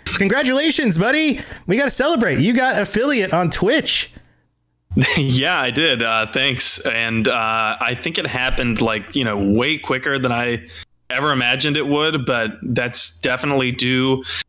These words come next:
Speaker 2: to the amazing supportive community that has come from this podcast. So I
Speaker 1: Yeah.
Speaker 2: wanna say thank you to all of our fans, uh, for helping me get there in, like, you know, light speed, no pun intended,
Speaker 1: Light
Speaker 2: but, you know,
Speaker 1: speed, faster than light speed, maybe
Speaker 2: faster
Speaker 1: even.
Speaker 2: than an F T L speed.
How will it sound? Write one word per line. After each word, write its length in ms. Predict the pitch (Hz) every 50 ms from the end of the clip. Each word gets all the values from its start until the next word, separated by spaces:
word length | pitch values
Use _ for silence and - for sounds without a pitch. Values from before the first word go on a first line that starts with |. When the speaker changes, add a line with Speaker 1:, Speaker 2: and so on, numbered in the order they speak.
| _ - -
Speaker 2:
to 100 | - 139
the 100 | 123 117
amazing 540 | 107 107 110 117 120 123 120 123 123 120 113
supportive 520 | - - - - 123 117 113 113 110 -
community 440 | - 117 117 113 113 113 113 113 110
that 180 | 110 107 107
has 200 | 101 113 107 -
come 260 | - - 127 113 110 107
from 220 | - 117 107 107
this 160 | 107 104 -
podcast. 680 | - - 110 - - - - - - - - - -
So 340 | - - - 143 - - - - - - -
I 100 | 123 117
Speaker 1:
Yeah. 60 | 113
Speaker 2:
wanna 280 | 101 92 95 95 90 -
say 220 | - - 147 135
thank 280 | 127 - 147 147 147 - -
you 100 | 131 127
to 200 | 120 117 117 113 - - - - - - -
all 140 | 127 123 120
of 60 | 120
our 120 | 120 117 110
fans, 500 | - 120 117 117 117 113 113 110 - -
uh, 260 | - 120 113 113 107
for 140 | - 120 113
helping 240 | 120 120 120 117 117
me 80 | 113
get 240 | 107 120 117 98 -
there 320 | 120 113 113 110 113 110 - -
in, 260 | 127 120 117 113 113
like, 480 | 110 110 110 113 113 107 101 - - - -
you 100 | 139 131
know, 240 | 110 92 90 90 76 87
light 240 | 117 127 147 147 -
speed, 440 | - - 110 95 90 - - - -
no 200 | 135 135 131 123
pun 240 | - - 127 120
intended, 480 | 113 107 98 - 120 120 107 - - -
Speaker 1:
Light 260 | 113 104 104 107 -
Speaker 2:
but, 220 | - - - - 113
you 80 | 101
know, 120 | 92 87 80
Speaker 1:
speed, 120 | 90 - - - _ -
faster 440 | - 135 147 190 - - - 247 180
than 180 | 135 113 101
light 220 | 92 87 85 87 -
speed, 300 | - - - 92 87 85
maybe 280 | 90 87 85 82 90
Speaker 2:
faster 380 | 90 87 151 190 185 170 - 131
Speaker 1:
even. 60 | 123
Speaker 2:
than 340 | 117 110 110 - - 131 135
an 40 | 143 143
F 220 | 147 165 - -
T 160 | - 135 123 117
L 160 | 120 131 131
speed. 420 | - - - 95 80 80 85 87